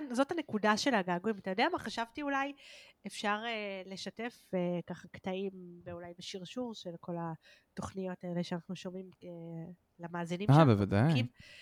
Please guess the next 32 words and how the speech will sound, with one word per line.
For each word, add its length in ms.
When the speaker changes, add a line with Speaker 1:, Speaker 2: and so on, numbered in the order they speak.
Speaker 1:
אני 220
אתמול, 360
אה, 120
נסעתי 400
לרמלה, 560
ו-, 300
ו-, 260
וזה 220
לקח 280
לי 100
ארבע 260
שעות, 600
אה, 60
שרוב 400
הפקק 380
היה 140
פה 120
בתל 260
אביב, 380
אז, 320
אה, 400
אז 140
כן, 200
פתאום 220
אמרתי, 460
"איזה 180
כיף 160
שיש 160
פודקאסטים", 600
שזה 200
כל 220
ההסכתים. 880